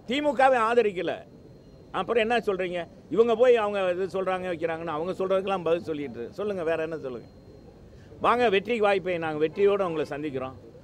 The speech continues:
களத்துக்கு வாங்க, களத்துக்கு வாங்கன்னு பாருங்க. எங்க வேட்பாளர்லாம் ஓட்டு கேட்கறத, எங்க மக்கள் எப்படி ஆதரிக்கிறாங்க எங்களை, இந்த அரசு இந்த மாதிரிலாம் செயல்பட்டிருக்கு என்பதற்கு உள்ளாட்சி தேர்தல் ஒரு இது.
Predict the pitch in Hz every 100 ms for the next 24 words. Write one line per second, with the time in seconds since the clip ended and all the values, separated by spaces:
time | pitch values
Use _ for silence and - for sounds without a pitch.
0 | - - 196 190 175 156 143 143 143 -
1 | - - 175 180 175 160 170 139 147 156
2 | 147 147 139 139 151 160 156 147 160 156
3 | 156 151 135 117 127 127 131 - - -
4 | 170 170 165 170 214 175 190 180 160 180
5 | 165 160 151 143 139 143 143 139 - -
6 | 170 185 170 233 208 185 190 185 185 196
7 | 208 202 196 202 190 180 165 165 170 180
8 | 180 185 180 202 175 147 170 202 202 165
9 | 151 143